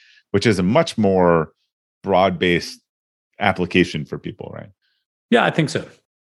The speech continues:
Speaker 2: And again, this is, you asked for me personally. This was what was right for me.
Speaker 1: For
Speaker 2: I
Speaker 1: you,
Speaker 2: certainly don't
Speaker 1: yeah.
Speaker 2: take away from anybody who is more entrepreneurial. But for me, that was the mistake I made.
Speaker 1: Absolutely. All right, Rich, where can people learn more about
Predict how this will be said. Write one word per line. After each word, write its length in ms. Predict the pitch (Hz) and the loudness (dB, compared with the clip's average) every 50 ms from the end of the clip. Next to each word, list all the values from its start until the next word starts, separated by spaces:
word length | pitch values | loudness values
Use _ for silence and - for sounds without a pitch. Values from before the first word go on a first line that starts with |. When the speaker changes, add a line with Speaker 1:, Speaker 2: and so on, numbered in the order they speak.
| _ _ - | _ _ -2
Speaker 2:
And 120 | 160 160 | 0 2
again, 280 | 170 151 160 143 139 131 | 2 2 2 2 2 2
this 180 | 131 131 - 156 | 0 0 0 0
is, 160 | 147 120 131 | -2 0 0
you 140 | 135 131 139 | 0 2 2
asked 320 | 135 127 - - - - | 2 0 -2 -6 -8 -2
for 100 | - 139 | 0 2
me 140 | 131 127 120 | 2 2 0
personally. 420 | 127 - 131 123 - - 92 92 | 0 0 0 0 -2 -4 -6 -6
This 200 | 95 117 123 - | -2 -2 -2 0
was 200 | 160 151 117 120 | 0 -2 -2 -2
what 220 | 127 127 120 139 139 | -4 -2 -2 -2 0
was 160 | 131 107 101 | -2 -2 -2
right 280 | 113 123 123 123 135 | -2 -2 0 -2 -2
for 160 | 120 - - 113 | -4 -2 -2 -2
me. 220 | 117 135 123 107 | 0 0 0 0
Speaker 1:
For 60 | 95 | 0
Speaker 2:
I 40 | 92 | 2
Speaker 1:
you, 80 | - 165 | 2 2
Speaker 2:
certainly 220 | 156 151 135 131 | 2 2 2 2
don't 140 | 127 127 123 | 2 2 2
Speaker 1:
yeah. 60 | 117 | 2
Speaker 2:
take 220 | - - 127 123 - | 2 0 0 0 2
away 180 | 123 131 127 117 | 2 2 2 2
from 140 | - 127 127 | 0 0 0
anybody 280 | 123 120 117 120 117 | 0 0 2 2 2
who 180 | 95 113 143 139 - | 2 2 2 2 2
is 240 | 147 170 147 110 | 2 2 2 2
more 240 | 104 135 123 113 107 | 0 0 0 0 0
entrepreneurial. 640 | 104 - 117 107 - 107 110 101 90 76 69 - _ _ _ _ _ _ _ _ _ _ _ - | 0 -2 -2 -2 -2 -2 -2 -2 -4 -4 -8 -10 _ _ _ _ _ _ _ _ _ _ _ -2
But 180 | - 135 131 - | -2 -2 0 0
for 100 | - 139 | 0 2
me, 220 | 156 190 208 180 151 | 4 4 4 4 4
that 160 | 147 139 - | 2 2 2
was 100 | 147 117 | 0 0
the 60 | 131 | 0
mistake 360 | 139 120 - - 135 120 107 | 0 0 0 2 0 2 2
I 80 | 123 123 | 0 0
made. 340 | 113 104 92 78 76 - - - _ _ _ _ _ _ _ _ _ _ _ _ _ - | 0 -2 -4 -6 -8 -12 -16 -20 _ _ _ _ _ _ _ _ _ _ _ _ _ -8
Speaker 1:
Absolutely. 640 | - 82 82 80 - - 80 78 76 71 71 73 73 _ _ _ _ _ _ _ _ _ _ _ _ _ _ _ - | -6 -6 -6 -6 -8 -10 -8 -8 -8 -10 -12 -16 -18 _ _ _ _ _ _ _ _ _ _ _ _ _ _ _ -2
All 80 | 123 120 | 0 2
right, 80 | 107 | 2
Rich, 320 | 98 92 101 98 98 - - | 4 4 2 2 0 -2 -2
where 300 | 107 123 143 165 185 180 | 0 2 2 2 2 0
can 160 | - 214 165 | -2 -2 0
people 320 | - 175 151 160 143 131 | 0 0 2 4 4 4
learn 240 | 120 120 117 113 110 | 4 4 4 4 2
more 320 | 107 107 107 107 110 110 - | 2 2 2 4 4 4 2
about 400 | - 92 90 90 87 85 82 | 2 0 2 2 2 2 0